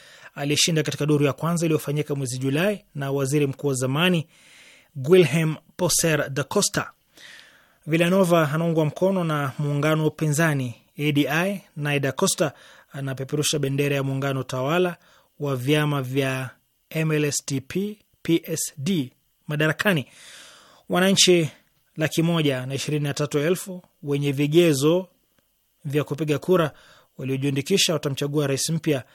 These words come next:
atakayerithi Evaristo Cavallo mwenye umri wa miaka sabini na tisa, ambaye hakugombea muhula mwingine wa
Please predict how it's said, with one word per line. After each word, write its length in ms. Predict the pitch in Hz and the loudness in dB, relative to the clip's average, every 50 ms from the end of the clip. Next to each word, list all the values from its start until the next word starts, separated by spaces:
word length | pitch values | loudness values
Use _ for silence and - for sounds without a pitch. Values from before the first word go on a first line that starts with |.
| _ - - _ _ _ _ - | _ -20 -20 _ _ _ _ -10
atakayerithi 1000 | 131 131 127 - 135 135 - - 139 139 139 151 160 151 - - 156 147 135 123 - _ _ _ _ _ _ - - | -10 -8 -6 -6 -6 -6 -4 -4 -2 0 2 2 2 0 0 0 -2 -2 -2 -4 -8 _ _ _ _ _ _ -20 -12
Evaristo 800 | 143 139 131 135 135 147 156 151 - - - 156 147 143 143 - _ _ _ | -10 -8 -6 -4 0 0 2 0 0 0 -2 -2 -2 -2 -4 -8 _ _ _
Cavallo 500 | - - 127 120 117 156 170 160 147 135 - _ _ _ _ _ _ _ - | -10 -8 -6 -2 0 2 4 4 4 2 -2 _ _ _ _ _ _ _ -10
mwenye 200 | 143 135 135 139 | -6 -4 -4 -2
umri 200 | 139 143 143 135 | -2 -2 0 0
wa 60 | 135 | 0
miaka 220 | 135 139 135 - 143 | -2 -2 -4 -6 -6
sabini 280 | - - 139 139 131 131 | -8 -6 -4 -4 -4 -4
na 60 | 127 | -6
tisa, 260 | - - 156 - - | -6 -6 -6 -2 -2
ambaye 380 | 151 151 160 165 160 151 143 - _ _ _ _ _ _ | 0 2 2 4 4 2 2 0 _ _ _ _ _ _
hakugombea 840 | - - - 135 - - 143 135 139 135 139 151 156 151 143 135 123 - - | -14 -8 -8 -8 -8 -6 -4 -4 -2 2 6 6 6 6 6 2 -2 -6 -10
muhula 360 | - 139 123 123 143 143 139 135 | -10 -10 -8 -4 -4 -4 -4 -4
mwingine 520 | 135 131 131 131 160 160 147 135 127 - _ _ _ _ _ _ _ _ _ _ _ - | -6 -4 0 2 2 4 4 2 -2 -6 _ _ _ _ _ _ _ _ _ _ _ -10
wa 320 | - 131 131 127 123 127 | -6 -4 -2 -2 -2 -2